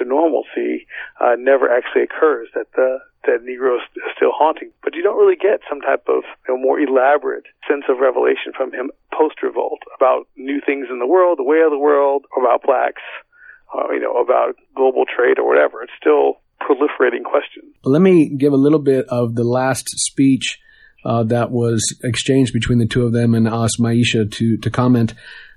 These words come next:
Speaker 2: This is, uh, starting out with Captain Delano, who gives what I, again, uh, assume and, uh, imagine is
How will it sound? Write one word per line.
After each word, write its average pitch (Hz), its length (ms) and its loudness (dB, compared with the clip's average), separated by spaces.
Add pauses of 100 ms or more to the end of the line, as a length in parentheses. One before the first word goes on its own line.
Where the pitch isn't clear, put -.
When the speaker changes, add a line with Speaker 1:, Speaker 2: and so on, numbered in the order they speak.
(160)
Speaker 2:
This 147 220 2
is, 127 280 0
uh, 123 200 2
starting 135 340 2
out 127 80 0
with 117 160 0
Captain 117 340 0
Delano, 117 460 2
who 120 300 2
gives 123 340 0
what 120 100 2
I, 120 180 2
again, 123 640 2 (340)
uh, 120 320 -2
assume 147 400 2
and, 120 480 0
uh, 117 260 -2
imagine 123 480 0
is 110 320 -2